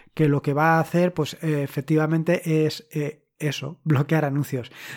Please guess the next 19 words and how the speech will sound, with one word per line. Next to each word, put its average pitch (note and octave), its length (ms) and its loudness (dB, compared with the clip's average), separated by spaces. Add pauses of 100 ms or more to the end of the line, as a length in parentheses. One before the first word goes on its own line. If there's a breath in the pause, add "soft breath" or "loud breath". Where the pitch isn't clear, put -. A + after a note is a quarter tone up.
(100)
De D#3 100 2
manera E3 340 4
que D3+ 100 0
si D3 320 -2
en D3+ 280 0
las C#3 320 -2
notas D3+ 340 0
R D#3 220 0
S D#3+ 180 2
S, C3+ 220 -2
bueno, B2 260 -6
en A#2 100 -10
las B2+ 140 -6
noticias C3+ 440 -2
R D3+ 180 0
S E3 160 -2
S D#3 180 -4
que C3+ 140 -6
tienes, D3 400 -4